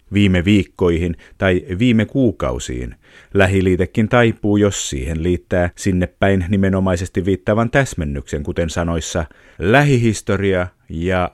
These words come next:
lähimenneisyys. Yleisten aikaa merkitsevien sanojen kanssa alkuliite lähi suuntaa siis katseen tulevaisuuteen. Niinpä tämä kuulijanimimerkki lineaarisen aikakäsityksen vangin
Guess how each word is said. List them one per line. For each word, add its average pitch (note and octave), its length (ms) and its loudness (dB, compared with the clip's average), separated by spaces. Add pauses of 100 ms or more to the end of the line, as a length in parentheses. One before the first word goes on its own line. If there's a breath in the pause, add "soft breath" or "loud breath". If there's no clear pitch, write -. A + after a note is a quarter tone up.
lähimenneisyys. C#2+ 1200 -2 (1160 soft breath)
Yleisten G#2 600 4
aikaa F#2 340 2
merkitsevien F2+ 640 0
sanojen F2+ 360 -2
kanssa F2+ 380 -4
alkuliite E2+ 680 -2
lähi A#2 340 2 (260 loud breath)
suuntaa G2 400 0
siis A#2 220 -2
katseen B2 400 -2
tulevaisuuteen. B1+ 1080 -2 (840 loud breath)
Niinpä A2+ 360 4
tämä A#2 240 2
kuulijanimimerkki G#2+ 1120 0 (220)
lineaarisen B2 880 0
aikakäsityksen A#2+ 920 -2
vangin E2 600 -2